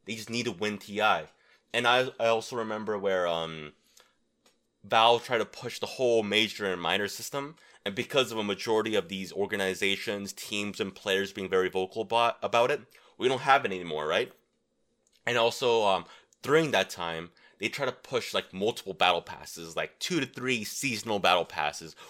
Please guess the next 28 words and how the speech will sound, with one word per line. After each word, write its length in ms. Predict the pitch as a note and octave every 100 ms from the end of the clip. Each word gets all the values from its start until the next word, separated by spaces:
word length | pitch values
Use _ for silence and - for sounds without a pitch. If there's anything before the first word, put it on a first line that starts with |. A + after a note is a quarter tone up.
| -
within 320 | A#2 - G#2+
that 180 | F#2+ D#2+
year, 260 | F2 D2+ - - _
on 140 | - G2
top 320 | - C#3 C#3
of 120 | G2+
T 220 | - F#2
I. 260 | F#2+ E2+ D2
So 180 | - F#2+
it'll 80 |
be, 120 | F2+ G2
like, 320 | F2 E2 D#2+ - - _
three 240 | - D3 C#3
to 60 |
four 640 | A#2+ - B2 A2+ A2 G#2+ G2+
battle 300 | G2+ G2 E2+
passes 580 | - E2+ - F2 E2
where 140 | F2 E2+
you 80 | F2+
had 80 |
to 20 | F2+
spend 240 | - G2
a 60 | F2
lot 260 | F2+ G2
of 80 | F#2+
money 300 | F#2 F#2 D2+
on 180 | A#1 C2+
it. 140 | C#2